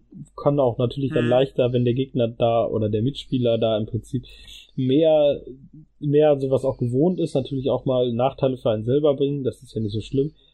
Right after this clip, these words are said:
Speaker 1: Aber ich glaube, einer der größten Vorteile ist, dass man da sich eine richtig schöne Platte bauen kann, sich viel Evasion schaffen
Speaker 2: Ja.
Speaker 1: kann,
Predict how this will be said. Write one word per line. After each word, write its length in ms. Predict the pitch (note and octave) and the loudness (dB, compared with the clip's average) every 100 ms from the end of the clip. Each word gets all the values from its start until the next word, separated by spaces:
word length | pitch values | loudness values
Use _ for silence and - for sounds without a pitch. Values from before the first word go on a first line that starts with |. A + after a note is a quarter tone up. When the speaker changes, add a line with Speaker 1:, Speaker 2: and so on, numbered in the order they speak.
| - | -6
Speaker 1:
Aber 340 | C#3+ B2+ B2+ - | 0 0 0 -4
ich 240 | C3 - - | -10 -10 0
glaube, 280 | C#3 D3 | 2 2
einer 260 | C3 B2 C#3 | 2 0 0
der 120 | C3 | 0
größten 300 | B2 D3+ D3+ C3 | 2 0 0 -2
Vorteile 420 | C#3 C3+ B2+ B2+ | -2 0 0 0
ist, 300 | - - - | -4 -8 -6
dass 160 | B2 - | -6 -2
man 160 | A#2+ | -2
da 400 | B2 B2+ A#2+ - - - - | 2 4 2 -2 -16 -20 -12
sich 280 | B2+ B2+ B2+ | -6 -4 0
eine 260 | A#2+ A2+ | 2 2
richtig 320 | B2 D3 D#3+ - | 0 -2 -4 0
schöne 220 | D3 B2+ | 0 0
Platte 280 | - B2 A2+ | -2 -2 0
bauen 340 | A2+ C3+ D3+ | 2 0 -2
kann, 320 | - B2+ B2 | -2 -2 -2
sich 180 | A#2 G#2+ | -4 -6
viel 220 | - F3 C#3+ | -4 -2 0
Evasion 440 | C3+ C3 B2+ C3+ | 2 0 0 -2
schaffen 260 | C3+ C3 B2 | -2 -4 0
Speaker 2:
Ja. 120 | B2+ | 2
Speaker 1:
kann, 220 | B2+ B2 | 2 -2